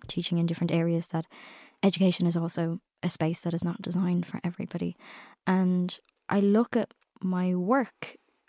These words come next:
as in four pillars: advocacy, education, consultancy, and communication. And everything is purpose-led,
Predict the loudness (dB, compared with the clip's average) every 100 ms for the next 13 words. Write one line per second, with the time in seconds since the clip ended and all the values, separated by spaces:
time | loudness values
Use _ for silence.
0 | _ -2 0 2 0 -2 -6 -4 -4 -4
1 | -6 -10 _ -20 -20 -20 -20 _ _ _
2 | _ -4 0 2 0 -2 -2 -2 -2 -8
3 | -12 -6 -6 -2 0 0 0 0 0 -4
4 | -10 _ -2 0 2 0 0 0 0 0
5 | -2 -2 -2 -4 -6 -6 -8 -10 _ -20
6 | -20 -6 -2 0 0 0 0 2 0 -4
7 | -12 -20 -20 -20 _ _ -6 -2 0 0
8 | 0 0 0 0 -2 -6